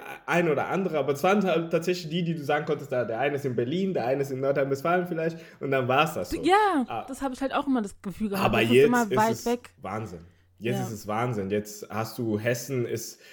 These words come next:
Speaker 1: ist gut, äh, mit vielen Leuten da. Rheinland-Pfalz hat auch seine Leute. So, es ist halt jetzt im ganzen Land so mittlerweile und das freut mich zu sehen, weißt
Speaker 2: Ja, wir
Speaker 1: du?
Speaker 2: werden unsere eigenen Vorbilder.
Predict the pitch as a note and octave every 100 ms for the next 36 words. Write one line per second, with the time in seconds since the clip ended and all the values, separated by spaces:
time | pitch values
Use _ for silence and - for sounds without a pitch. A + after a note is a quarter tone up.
0 | - - - G#2 D#3 F3 E3+ D#3 B2+ B2+
1 | - - _ _ _ - C#3 C3+ B2 C3
2 | C#3+ D#3 C3 C3+ E3+ F3 E3 D3+ C#3+ C3+
3 | C3+ B2+ A2+ C3 D3+ C3+ B2 D3 D3+ B2+
4 | C#3 F3 F3+ D#3+ D3+ C#3 C#3 C3+ C3+ B2+
5 | A2 A#2 A#2 G2 A2+ A#2+ - A#2+ A#2 -
6 | - - B2 C3 B2 A2+ A2+ B2 B2 A2
7 | A#2 F#3 E4 - D3 C3 A#2+ A#2 A2+ A2+
8 | A#2+ A#2+ A2 G#2+ G#2 - F#3+ F#3+ C#3 A#2
9 | F#2 E2+ - - G#3+ G#3+ G#3+ A3 A3 G#3+
10 | G#3 D#3+ G3+ G3+ G3 - G3+ F#3 F#3+ F#3
11 | F#3 F#3